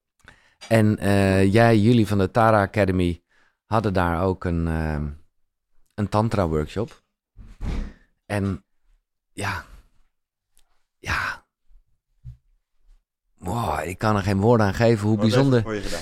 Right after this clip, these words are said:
Speaker 2: Giel?
Speaker 1: Ja.
Speaker 2: Wat gebeurde er?
Speaker 1: Nou ja, kijk, sowieso, maar dat is inmiddels wel duidelijk, maar dat zullen we straks zeker nog wel even benoemen.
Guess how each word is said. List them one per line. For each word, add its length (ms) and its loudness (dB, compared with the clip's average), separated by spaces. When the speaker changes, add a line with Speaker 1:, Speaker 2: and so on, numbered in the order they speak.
Speaker 2:
Giel? 120 -10
Speaker 1:
Ja. 400 2
Speaker 2:
Wat 180 -4
gebeurde 280 -12
er? 60 -6
Speaker 1:
Nou 140 10
ja, 120 8
kijk, 200 4
sowieso, 680 8
maar 340 4
dat 280 0
is 220 0
inmiddels 360 4
wel 80 2
duidelijk, 320 6
maar 100 2
dat 80 -2
zullen 160 -2
we 60 -2
straks 300 -2
zeker 240 2
nog 120 2
wel 120 4
even 240 -4
benoemen. 460 0